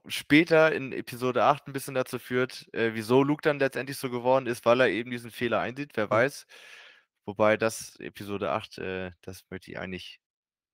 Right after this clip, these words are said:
Speaker 1: eher rausziehen und vergessen, aber
Speaker 2: Episode
Speaker 1: das ist ein
Speaker 2: acht gehört
Speaker 1: anderes
Speaker 2: in den
Speaker 1: Thema.
Speaker 2: Giftschrank mit Schlüssel weggeworfen.
Speaker 1: Richtig.
Speaker 2: War ganz
Speaker 1: Ähm,
Speaker 2: schlimm.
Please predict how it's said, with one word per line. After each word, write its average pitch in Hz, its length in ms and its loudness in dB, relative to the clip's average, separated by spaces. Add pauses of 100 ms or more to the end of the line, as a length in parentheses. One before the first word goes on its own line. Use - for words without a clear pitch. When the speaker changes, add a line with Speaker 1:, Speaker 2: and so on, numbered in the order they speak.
(460)
Speaker 1:
eher 92 340 0 (100)
rausziehen 104 500 0
und 92 320 -10 (100)
vergessen, 127 520 -4 (140)
aber - 240 -2
Speaker 2:
Episode 143 120 4
Speaker 1:
das 135 100 2
ist - 60 -
ein - 20 -6
Speaker 2:
acht - 60 -8
gehört - 40 2
Speaker 1:
anderes 156 140 2
Speaker 2:
in 156 40 2
den 123 80 0
Speaker 1:
Thema. 107 40 0
Speaker 2:
Giftschrank 123 580 -2
mit 131 120 0
Schlüssel 156 340 0
weggeworfen. 113 520 -4 (560)
Speaker 1:
Richtig. - 460 -6 (1000)
Speaker 2:
War - 100 2
ganz 101 300 6
Speaker 1:
Ähm, 95 60 4
Speaker 2:
schlimm. 95 300 -6